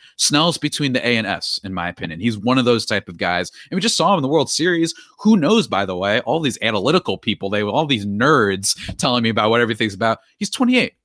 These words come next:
What if he gets better? What if being next to different type of developments, you know, different type of farm systems and different type of organizations, I should say, what if he starts figuring out how to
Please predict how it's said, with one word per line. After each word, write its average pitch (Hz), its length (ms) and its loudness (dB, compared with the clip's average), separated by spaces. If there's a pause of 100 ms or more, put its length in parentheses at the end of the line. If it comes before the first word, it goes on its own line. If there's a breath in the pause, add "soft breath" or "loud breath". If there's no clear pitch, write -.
(100)
What 151 160 2
if - 80 -4
he 220 80 0
gets 214 180 0
better? 151 320 -2 (160)
What 151 240 2
if 226 160 2 (160)
being 156 440 -4
next 135 400 -4
to 92 320 -4 (640)
different 143 320 -2
type 147 240 -2
of 123 220 -4
developments, 95 640 -2
you 95 80 -6
know, 90 140 -4
different 139 280 -6
type 147 140 -6
of 107 100 -12
farm 113 240 -2
systems 82 500 -12
and 80 200 -12 (280 soft breath)
different 135 240 -2
type 135 160 -2
of 120 80 -4
organizations, 110 640 -2
I 85 80 -2
should 82 200 -8
say, 82 260 -4 (260 soft breath)
what 120 180 2
if 139 120 0
he 147 80 -2
starts - 300 -2
figuring 117 380 0
out 120 200 0
how 104 240 0
to 101 440 -4